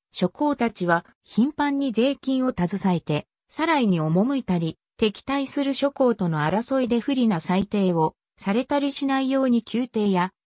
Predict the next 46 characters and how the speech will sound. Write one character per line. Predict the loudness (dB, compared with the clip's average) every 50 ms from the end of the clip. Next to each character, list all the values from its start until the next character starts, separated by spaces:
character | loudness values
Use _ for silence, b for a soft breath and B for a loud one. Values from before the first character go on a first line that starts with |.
| _ -8
実 | -8 -6 -4 -4 -2 -2
力 | -2 -2 -4 -4
者 | -4 -2 0 2
へ | 2 2
の | 2 0 0
付 | -4 -6 -4 -4 -2
け |
届 | -2 -2 -2 -2 -2 -2 0 0
け | 2
を |
余 | 2 2 0 0 0
儀 | 0 2
な | 2 0 0
く | -2 -6
さ | -4 -2 0
れ、 | 0 0 -2 -4 _ _ _ _ -4
納 | -2 0 0 0
税 | 0 0 0 2 2
や | 2 2 0 -2 -4 _ _ _ _ _
従 | -2 0 0 2 2
軍 | 2 0 0 0
の | -2 -2
義 | -2 -2 0
務 | 2 2 2 2
を | 2
怠 | 2 -2 -4 -6 -2 0 0
れ | 2 2 2
ば、 | 0 -2 -2 -4 _ _ _ _ -6
懲 | -2 0 0 0 0
罰 | 0 -2 -4 -4 -4
と | -4 -4
し | -4 -2 -2
て | 0 0
遊 | 2 2 2 2 2
牧 | 0 0 -2 -2 -2 0
民 | 0 2 2 2
か | 2 2
ら | 2 2 2
な | 2 2 2
る | 2 2
大 | 0 0 0 2 2
軍 | 2 2 2 2 2
の | 2 0 0
侵 | -2 0 0 0 0
攻 | 0 0 0 2 2 4 4 4 4
を | 2 0